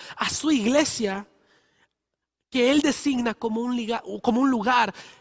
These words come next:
para conocer a Dios, para descubrir nuestra identidad y para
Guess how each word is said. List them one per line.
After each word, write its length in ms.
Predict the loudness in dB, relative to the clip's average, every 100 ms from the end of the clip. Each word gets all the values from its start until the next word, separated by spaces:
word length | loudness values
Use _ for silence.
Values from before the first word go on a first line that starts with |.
| _ -2
para 200 | -2 0
conocer 520 | 0 0 -2 -4 -2
a 100 | -2
Dios, 640 | -2 -6 -8 -14 -16 -18 _ _ _ _ _ _ _ _ _ _
para 220 | 6 6
descubrir 720 | 4 0 0 0 4 4 4
nuestra 560 | 2 -2 -2 -4 -4 -4
identidad 680 | -2 -4 -4 -4 -4 -6 -8 -16 -18 _ _ _ _ _ _ _ _ _
y 140 | -6 0
para 400 | 0 0 -4